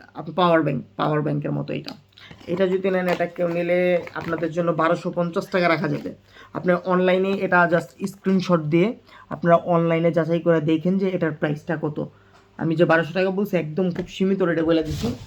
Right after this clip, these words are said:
আর তারপরে হচ্ছে আপনার এই যে এটা, এইটার দাম আকাশ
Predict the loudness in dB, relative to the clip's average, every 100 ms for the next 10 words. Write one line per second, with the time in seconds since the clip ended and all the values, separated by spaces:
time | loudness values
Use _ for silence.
0 | -20 -20 -20 -16 -10 -8 -6 -6 -6 -8
1 | -6 -4 -2 -2 -6 -14 -16 -10 -4 -4
2 | -4 -8 -14 -6 -4 -4 -6 -12 _ 0
3 | 2 -2 -4 -6 -8 _ _ _ -20 _
4 | _ _ -20 _ _ _ -20 -20 -4 0
5 | 2 0 -8 -18 -20 -20 _ _ _ _
6 | _ _ _ -16 -14 -12 -14 -14 -16 -6
7 | 2 4 6 4 2 4 4 4 2 -2
8 | 0 0 -2